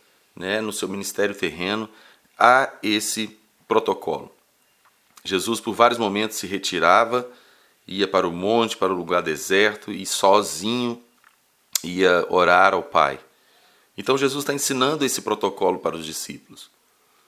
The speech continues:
E aí, o que é que é o interessante de nós observarmos nessa instrução que o Senhor Jesus está dando aos discípulos?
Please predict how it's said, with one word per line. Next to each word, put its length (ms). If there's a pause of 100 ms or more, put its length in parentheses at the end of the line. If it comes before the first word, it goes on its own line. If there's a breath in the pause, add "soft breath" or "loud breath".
(320 soft breath)
E 100
aí, 220
o 80
que 160
é 60
que 520 (160)
é 140
o 80
interessante 840
de 120
nós 640
observarmos 1040 (880)
nessa 300
instrução 760 (460 soft breath)
que 120
o 40
Senhor 240
Jesus 380
está 160
dando 240
aos 100
discípulos? 640